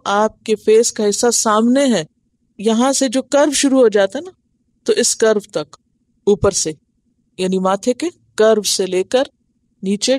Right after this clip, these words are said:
ठोड़ी समेत, ये आपका चेहरा है। और फिर एक कान की लो से दूसरी लो तक चौड़ाई में ये सब चेहरा है।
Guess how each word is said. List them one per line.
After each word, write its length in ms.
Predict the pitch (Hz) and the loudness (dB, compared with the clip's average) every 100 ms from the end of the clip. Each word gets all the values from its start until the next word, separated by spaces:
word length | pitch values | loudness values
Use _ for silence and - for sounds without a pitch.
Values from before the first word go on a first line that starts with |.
| - | -2
ठोड़ी 280 | - 180 196 | 0 0 0
समेत, 540 | - 208 220 208 - - _ _ _ _ | -2 0 2 0 -6 -20 _ _ _ _
ये 200 | - 185 226 | -10 -2 0
आपका 320 | 170 - 226 | 0 -4 -6
चेहरा 300 | - 175 160 | -2 -4 -4
है। 120 | 156 _ _ _ _ _ _ _ _ _ - | -10 _ _ _ _ _ _ _ _ _ -4
और 220 | 202 214 | 0 0
फिर 260 | 208 262 262 _ - | 2 0 0 _ 0
एक 220 | 233 254 | 2 2
कान 200 | 233 226 | -2 0
की 120 | 226 226 | 0 0
लो 160 | 214 | 0
से 160 | 220 233 | 2 -2
दूसरी 460 | 170 220 - 247 240 _ _ _ _ _ - | 0 0 0 -2 -4 _ _ _ _ _ -2
लो 220 | 190 196 | 2 2
तक 220 | 196 277 _ _ _ _ _ _ | 2 -4 _ _ _ _ _ _
चौड़ाई 380 | - 190 180 208 | 0 2 4 0
में 200 | 214 254 359 _ _ _ _ - | 0 -4 -6 _ _ _ _ -6
ये 60 | 202 | -2
सब 200 | - 240 | -2 -2
चेहरा 320 | - 175 160 | -2 -4 -6
है। 140 | 151 | -10